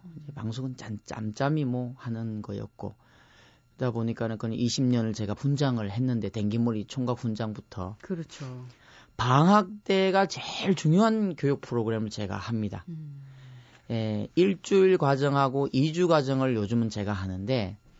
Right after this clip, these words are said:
Speaker 2: 전국에서
Speaker 1: 음.
Speaker 2: 또 해외에서까지 그 이렇게 학동들이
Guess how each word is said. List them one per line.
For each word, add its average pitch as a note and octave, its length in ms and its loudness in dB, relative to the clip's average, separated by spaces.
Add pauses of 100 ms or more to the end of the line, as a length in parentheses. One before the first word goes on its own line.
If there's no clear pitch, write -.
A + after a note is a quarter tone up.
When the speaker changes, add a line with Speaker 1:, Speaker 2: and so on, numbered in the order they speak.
(320)
Speaker 2:
전국에서 F3 840 4 (120)
Speaker 1:
음. D#3+ 280 -8
Speaker 2:
또 D3+ 120 -2
해외에서까지 G3+ 1400 4 (400)
그 G2+ 400 -6
이렇게 G#2 180 -10
학동들이 A2+ 800 0